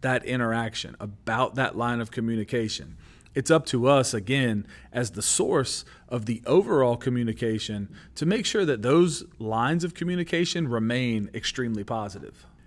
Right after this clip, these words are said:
And I did touch on it a little bit, but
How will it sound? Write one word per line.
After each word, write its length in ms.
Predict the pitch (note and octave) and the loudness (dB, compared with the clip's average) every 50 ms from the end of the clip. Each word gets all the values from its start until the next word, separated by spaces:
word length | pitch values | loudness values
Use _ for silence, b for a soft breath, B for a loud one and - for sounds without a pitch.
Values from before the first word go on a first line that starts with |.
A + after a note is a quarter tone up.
| b b b - - - | b b b -20 -2 4
And 100 | D#3+ G3 | 6 6
I 80 | G#3 | 8
did 240 | G3 D#3+ F3+ F3+ E3 | 10 12 10 10 10
touch 240 | - D#3+ D3+ D#3 - | 8 6 6 6 8
on 160 | D#3 D3+ D3+ | 6 6 6
it 120 | D3+ C#3+ C3 | 6 6 4
a 60 | C3 | 6
little 260 | A#2+ C3+ D3 D#3 D#3 | 6 8 8 8 8
bit, 380 | C3+ D3+ D#3 D#3+ - - - G#2+ | 8 8 6 6 6 2 -4 -2
but 540 | A2+ B2+ B2 A#2+ A#2+ - - - - - | 0 2 2 2 2 0 -4 -8 -8 -8